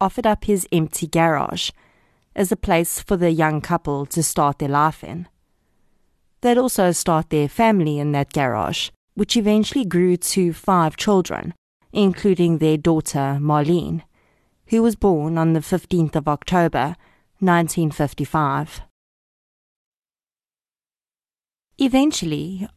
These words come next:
Arthur managed to secure gainful employment, and the Leinberg family moved to their own home. It is alleged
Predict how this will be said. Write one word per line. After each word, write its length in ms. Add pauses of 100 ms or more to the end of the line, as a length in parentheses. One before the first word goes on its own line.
(120)
Arthur 400
managed 540
to 240
secure 640
gainful 480
employment, 760 (680)
and 280
the 140
Leinberg 500
family 480
moved 420
to 140
their 160
own 200
home. 440 (1200)
It 140
is 180
alleged 640